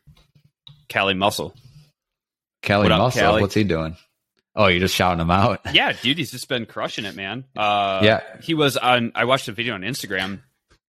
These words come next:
Speaker 1: Um, he's been doing kinda like, uh, these, like, food challenges. Uh, he was crushing a Taco Bell challenge. He ordered one,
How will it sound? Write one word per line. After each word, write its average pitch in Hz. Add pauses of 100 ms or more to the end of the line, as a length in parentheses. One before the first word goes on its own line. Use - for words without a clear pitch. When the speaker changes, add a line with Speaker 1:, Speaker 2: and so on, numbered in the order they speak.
(240)
Speaker 1:
Um, 90 (760)
he's 120
been 107 (100)
doing 107
kinda 107
like, 95
uh, 87
these, 98
like, 80
food 131
challenges. 160 (240)
Uh, 92 (140)
he -
was 117
crushing 117
a 98
Taco 107
Bell 98 (800)
challenge. 95 (180)
He 131
ordered 120 (800)
one, 143